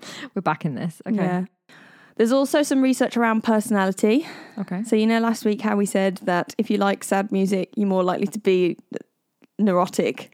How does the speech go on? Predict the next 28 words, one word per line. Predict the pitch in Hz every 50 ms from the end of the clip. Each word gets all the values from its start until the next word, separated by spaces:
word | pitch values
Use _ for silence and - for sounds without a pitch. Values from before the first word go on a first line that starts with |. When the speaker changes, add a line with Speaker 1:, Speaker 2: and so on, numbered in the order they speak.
| _
Speaker 1:
Yep. | - 185 175 151 - 233 - 165
Speaker 2:
and | 156 196 185
all | 175 165 165
that | 170 - - -
kind | 190 175
of | - 190
good | - 180 170 -
stuff. | 180 175 165 147 180 - - _ _ _ _ _ _ -
Speaker 1:
And | - 156
that's | 160 - - -
us. | 180 180 180 - -
Yep. | - 180 185 180 -
Speaker 2:
Yeah. | 208 202 170 -
Well, | - 196 220 220 202 170 160 175 202 226 254 - - - - _ -
this | 233 262 320 - -
week | 247 214 196 196 202 - - - -
we've | 208 196 -
got | 185 -
some | - 196 185
good, | 175 165 170 214 - _ _ _ -
some | - - 180 185
positive | 185 180 180 180 180 - - 175 -
things | - 180 165 175 170
about | - - 160 -
our | - 160 170
personality | - - 175 - 170 - 185 - - 175 170 - 175
to | - - 185 175
report. | 165 180 - 190 185 175 190 226 - -